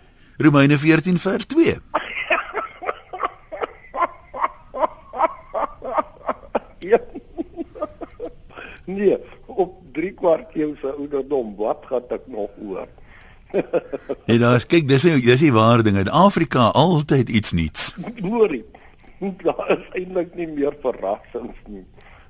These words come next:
Speaker 2: Nou hoor ek van hierdie navorsing wat ek gedoen het. Nou, jy weet, vroeër jare, jy sal onthou, toe
Speaker 1: Ja.
Speaker 2: sê hulle, botter is baie sleg vir 'n mens.
Speaker 1: Ja, ek onthou.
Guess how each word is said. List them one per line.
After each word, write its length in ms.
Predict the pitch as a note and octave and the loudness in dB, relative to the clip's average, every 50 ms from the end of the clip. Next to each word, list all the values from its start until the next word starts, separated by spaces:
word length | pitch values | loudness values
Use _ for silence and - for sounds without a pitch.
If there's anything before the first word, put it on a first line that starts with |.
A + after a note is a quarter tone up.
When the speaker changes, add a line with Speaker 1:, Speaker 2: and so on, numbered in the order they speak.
| - _ | -20 _
Speaker 2:
Nou 180 | - C#3 D#3 D3+ D3+ | -8 -4 -4 -4 -2
hoor 260 | D#3+ E3 F3+ F#3 F#3 | -2 -2 0 0 0
ek 160 | E3 - - - | 0 -2 -2 -4
van 180 | D3+ D3 C3+ | -6 -4 -4
hierdie 300 | C3+ C3+ C3+ C#3+ C#3+ D3 | -4 -6 -6 -4 -6 -6
navorsing 800 | B2+ A#2+ G#2+ A2+ C3 - - - E3 - D#3 D#3+ - D3 D3 C3 A#2+ | -4 -2 -2 -2 -2 -2 -4 -6 -2 -2 -2 -2 -4 -8 -10 -8 -6
wat 200 | A2+ A#2 G#2+ G2 | -8 -8 -8 -10
ek 220 | - - D3 - A2 | -12 -12 -12 -12 -10
gedoen 460 | - B2 A2 G2 - A#2+ A#2+ G#2+ G#2 - | -8 -8 -8 -8 -6 -6 -6 -6 -8 -12
het. 180 | - - - - - - - - - - - - - - - - | -16 -20 -20 -20 -20 -20 -20 -20 -20 -20 -20 -20 -20 -20 -20 -14
Nou, 180 | - F3+ G3 E3+ | -6 -4 -4 -2
jy 100 | F3+ F3 | -2 0
weet, 300 | D#3+ F#3 F3 A#3 - - | 0 2 2 2 -2 -4
vroeër 320 | - F3+ F#3 F3+ F3 D3 C3+ | -10 -6 -4 -4 -4 -4 -4
jare, 460 | B2 G2+ G#2 G#2+ A2+ A2 F#2+ F2 E2+ D#2 - - - _ - - - | -2 0 2 2 2 0 -2 -2 -6 -10 -12 -18 -20 _ -20 -18 -12
jy 140 | - A2+ G#2+ | -12 -12 -10
sal 160 | - C3+ B2+ B2 A#2+ | -8 -8 -8 -8 -8
onthou, 300 | A2 G2+ - G#2 G2 F#2 - - - - - - - - - - - - - - _ - - - - - - - - - - - - - | -8 -4 -2 -2 -2 -2 -6 -12 -20 -20 -20 -20 -20 -20 -20 -20 -20 -20 -20 -20 _ -20 -20 -20 -20 -20 -20 -20 -20 -20 -20 -18 -10 -6
toe 100 | C3+ F3+ | -4 -4
Speaker 1:
Ja. 60 | E3+ | -2
Speaker 2:
sê 160 | - D#3 D3 | 0 2 4
hulle, 240 | C#3+ C#3 B2+ A#2 A2+ - - - - - - - - - - - - - - - - - - - - - - - - - - _ - | 4 4 2 0 -4 -6 -8 -14 -20 -20 -20 -20 -20 -20 -20 -20 -20 -20 -20 -20 -20 -20 -20 -20 -20 -20 -20 -20 -20 -20 -20 _ -20
botter 540 | A#2 A2 G#2+ C3 E3+ E3 - - A#2+ - - - - | -10 -2 2 2 2 2 2 -2 -4 -4 -4 -6 -8
is 100 | A2 F#2+ F2+ G2 | -10 -10 -10 -8
baie 300 | F#2+ G2 G#2 G#2+ G2+ - - - | -6 -4 -2 -2 -4 -6 -8 -8
sleg 240 | - F#2+ F#2 - - - - - - - - - - | -6 -6 -6 -6 -6 -12 -20 -20 -20 -20 -20 -20 -18
vir 140 | - E2+ E2+ | -16 -16 -16
'n 100 | D#2 - | -16 -18
mens. 280 | - - - - - - _ - | -18 -20 -20 -20 -20 -20 _ -8
Speaker 1:
Ja, 320 | - F#2 F2 F2+ G2 F#2+ F2 | -4 0 2 2 4 4 2
ek 120 | D#2+ - | 2 0
onthou. 320 | F2 E2 D#2 F2 G2+ G2 | -2 -2 0 0 0 0